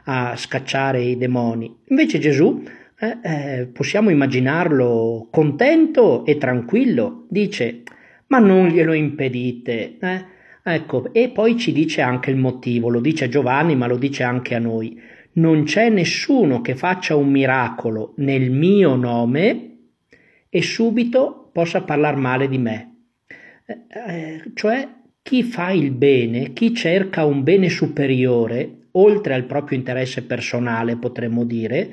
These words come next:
eh, viene da Dio. Eh, chi opera il bene viene da Dio.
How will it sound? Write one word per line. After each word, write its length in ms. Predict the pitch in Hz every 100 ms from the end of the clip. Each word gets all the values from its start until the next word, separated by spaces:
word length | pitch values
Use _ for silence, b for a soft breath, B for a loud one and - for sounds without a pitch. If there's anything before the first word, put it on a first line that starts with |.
| B B B B B
eh, 760 | - 175 170 170 165 180 185 175 185 214 185 185 185 185 185 202
viene 320 | 170 285 175
da 100 | 123
Dio. 540 | 156 262 90 - - _ -
Eh, 240 | 180 170
chi 200 | - 226
opera 400 | 233 247 208 143
il 100 | 139
bene 760 | 131 127 117 113 131 - - _ _
viene 380 | 156 196 262 226
da 140 | 135
Dio. 480 | 123 208 233 107 -